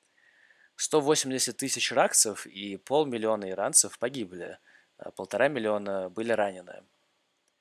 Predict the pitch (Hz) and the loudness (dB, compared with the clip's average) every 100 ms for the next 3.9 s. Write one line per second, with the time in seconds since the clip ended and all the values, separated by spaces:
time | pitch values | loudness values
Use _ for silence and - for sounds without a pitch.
0 | _ _ _ _ _ - 120 - 160 131 | _ _ _ _ _ -4 2 4 4 4
1 | 123 170 233 104 110 131 190 175 139 113 | 4 0 -2 -2 0 4 6 6 4 0
2 | - 175 143 110 120 156 - - - 113 | 0 -4 -2 2 4 4 0 -4 -2 -2
3 | 123 165 - - 113 127 104 85 | -2 -2 2 2 2 0 0 -4